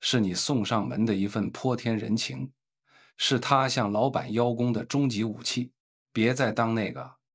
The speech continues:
在办公室里拿着别人的圣旨，自己冲锋陷阵去踩地雷的职场软骨头了。真正的职场高手从来不怕有责无权，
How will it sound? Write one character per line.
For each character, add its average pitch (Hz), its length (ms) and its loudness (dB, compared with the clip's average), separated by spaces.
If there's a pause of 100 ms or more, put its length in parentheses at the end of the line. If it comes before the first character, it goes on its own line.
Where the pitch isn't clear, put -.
(340)
在 120 180 0
办 107 260 0
公 110 160 0
室 110 220 -4
里 135 140 -4
拿 117 200 0
着 113 80 0
别 104 200 0
人 113 120 0
的 110 80 0
圣 110 300 -2
旨， 67 260 -10 (560)
自 131 220 -2
己 135 160 -8
冲 135 280 -2
锋 123 160 0
陷 120 280 0
阵 120 280 -2
去 - 200 -4
踩 135 200 -4
地 127 200 -2
雷 101 140 -2
的 110 100 0
职 113 180 -4
场 117 180 -4
软 107 220 -4
骨 113 160 -8
头 113 160 -2
了。 - 220 -10 (360)
真 185 200 4
正 175 160 4
的 110 100 4
职 120 160 -2
场 127 220 -6
高 117 200 0
手 - 320 -8 (460)
从 120 320 -2
来 113 160 2
不 104 140 -4
怕 92 220 -4
有 131 200 -12
责 110 180 -10
无 98 160 -4
权， 127 320 -14